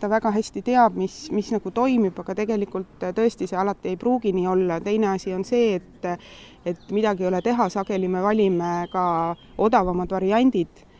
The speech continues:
eriti mis puudutab siis näiteks, äh, loomade mingeid tunneleid, ökodukte, et, et me hoiame kõvasti sealt pealt raha kokku ja, ja otsime nii-öelda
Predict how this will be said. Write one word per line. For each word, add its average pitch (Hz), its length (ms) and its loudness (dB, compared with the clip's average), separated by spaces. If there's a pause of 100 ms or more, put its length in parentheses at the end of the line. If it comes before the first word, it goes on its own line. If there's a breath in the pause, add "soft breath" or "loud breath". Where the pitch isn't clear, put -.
(100)
eriti 185 400 0
mis 175 220 -4
puudutab 180 480 -4
siis 170 180 -4
näiteks, 170 460 -8 (160)
äh, 165 320 -10 (100)
loomade 196 520 4 (560 soft breath)
mingeid 170 400 -4
tunneleid, 196 480 4
ökodukte, 175 720 -2 (340 soft breath)
et, 170 220 -6 (100)
et 165 160 0
me 180 140 2 (180)
hoiame 196 320 4
kõvasti 214 340 -2
sealt 190 200 -4
pealt 175 180 -6
raha 214 240 0
kokku 233 400 -4
ja, 170 400 0
ja 175 240 0
otsime 180 500 0
nii-öelda 175 360 -4